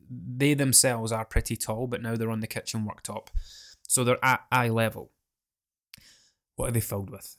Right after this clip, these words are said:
<laughs> One's got M and M's, one's got Skittles, one's got jelly beans or jelly babies or something in it.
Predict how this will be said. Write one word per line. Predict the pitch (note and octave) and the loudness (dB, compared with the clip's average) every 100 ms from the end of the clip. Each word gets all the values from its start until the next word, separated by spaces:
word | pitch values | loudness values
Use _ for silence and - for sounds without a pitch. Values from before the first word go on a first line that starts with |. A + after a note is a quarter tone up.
| - | 2
<laughs> | - - - | 2 2 -10
One's | A#2 A#2 | -6 -6
got | A2 A2 | -6 -2
M | C#3 C3 | -2 0
and | |
M's, | B2+ B2 B2 - _ _ _ | -2 -4 -4 -10 _ _ _
one's | A#2 A2+ | -4 -4
got | A2 - | -4 -4
Skittles, | - C3 B2 A#2 A#2 - _ _ - | -4 -2 -2 -4 -4 -12 _ _ -6
one's | A2 G#2 | -4 -4
got | A2 G#2 _ B2+ | -6 -6 _ -8
jelly | A2 G#2+ G#2 | -4 -2 0
beans | G#2 A2 | 0 0
or | G#2 | 0
jelly | G2 G#2 G#2 | 0 0 0
babies | G#2 G#2 G2+ | 0 -2 -2
or | G#2 | -2
something | - G2+ G#2+ | -2 -2 -6
in | G2+ | -12
it. | - | -12